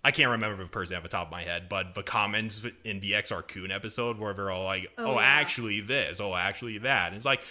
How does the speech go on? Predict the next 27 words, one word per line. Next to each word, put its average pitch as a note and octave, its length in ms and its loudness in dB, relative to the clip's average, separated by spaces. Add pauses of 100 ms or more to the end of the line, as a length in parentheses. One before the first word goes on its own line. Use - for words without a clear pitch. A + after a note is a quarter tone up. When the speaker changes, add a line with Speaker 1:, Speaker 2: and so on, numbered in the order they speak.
(200)
Speaker 1:
if A#3 160 6
I E4+ 140 10
have B3 340 6
people C3 440 4
actually G#2 600 0
mean, F3 460 -4
that, C3+ 200 8 (300)
that B2+ 160 6
means A2 240 2
I'm G2+ 140 -4
doing G2 200 -8
my F2 120 -6
job D#2+ 300 -8
pretty C#2 180 -16
well. A1+ 320 -16 (300)
Speaker 2:
Yeah, F#4 220 0 (360)
yeah, D4+ 240 -6
you're F4 160 -6
right. G#3+ 340 -10 (460)
But, A3+ 280 -6 (240)
you B3+ 120 -12
know, A#3+ 300 -6
it G#3+ 160 -10
just, - 240 -12
as A3 160 -4
a G#3+ 60 -6
whole, G#3 420 -8